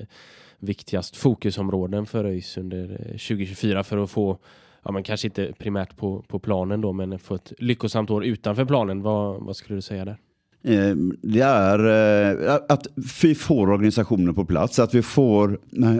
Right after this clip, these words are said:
Speaker 2: akademin nu att hacka i med he-, hela vägen. Att vi får den här röda tråden i alla akademilag hela vägen upp till, eh, A-laget, så att, eh, den, eh, när man, eh, gör övergången däremellan, att det inte blir, eh, som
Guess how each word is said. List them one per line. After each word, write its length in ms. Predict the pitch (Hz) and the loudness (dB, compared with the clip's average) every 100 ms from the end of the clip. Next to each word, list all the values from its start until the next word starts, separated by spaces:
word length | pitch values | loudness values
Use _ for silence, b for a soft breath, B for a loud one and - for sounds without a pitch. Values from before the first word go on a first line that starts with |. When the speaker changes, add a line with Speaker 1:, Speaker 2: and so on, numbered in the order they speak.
| - | 2
Speaker 2:
akademin 800 | 120 - 113 117 117 104 120 147 | -2 2 2 4 4 4 4 4
nu 120 | 110 | 4
att 140 | 95 | 4
hacka 320 | 117 110 113 110 | 2 0 2 2
i 380 | 131 143 85 73 | 2 0 -2 -2
med 140 | 110 | 2
he-, 240 | 117 107 107 | 2 2 2
hela 360 | 131 104 92 | 2 4 4
vägen. 560 | 92 82 73 85 117 120 B B B B B B | 4 2 2 0 0 -2 B B B B B B
Att 140 | 104 | -2
vi 60 | 107 | 0
får 240 | - 120 | 2 2
den 160 | 117 123 | 4 4
här 160 | 127 104 | 4 4
röda 400 | 120 117 92 95 | 4 4 4 2
tråden 880 | - 117 85 80 90 104 117 - | 2 2 2 2 4 4 2 2
i 580 | 110 98 90 90 90 90 - | 4 6 4 4 4 4 4
alla 300 | 131 98 92 | 2 4 2
akademilag 840 | 98 104 104 110 113 92 80 87 | 2 2 4 4 4 4 4 2
hela 500 | 82 127 117 87 95 | 2 2 4 4 4
vägen 460 | 98 104 80 92 98 | 4 4 4 4 4
upp 260 | 82 - - | 2 -2 0
till, 320 | 98 82 87 | 2 4 2
eh, 100 | 82 82 - | 2 2 2
A-laget, 500 | 104 85 80 82 87 | 2 2 0 0 0
så 100 | 95 | 0
att, 200 | 87 - | -2 0
eh, 280 | 90 87 85 | 2 2 0
den, 560 | 87 87 110 92 85 82 | -2 0 2 2 2 2
eh, 140 | 85 87 B B B B | 0 -2 B B B B
när 100 | 107 | 2
man, 280 | 104 98 98 | 4 4 4
eh, 260 | 92 90 98 | 2 0 0
gör 240 | 101 98 | 0 0
övergången 580 | 113 101 87 90 87 92 | 0 -2 -4 -6 -6 -4
däremellan, 720 | 98 82 90 92 78 85 92 | -4 -4 -6 -6 -8 -8 -8
att 100 | 90 | -8
det 60 | 107 | -10
inte 160 | 95 | -8
blir, 360 | 87 101 85 87 | -6 -6 -6 -6
eh, 760 | 87 85 85 85 90 85 80 | -6 -6 -6 -6 -8 -10 -12
som 340 | 95 120 92 | -12 -8 -8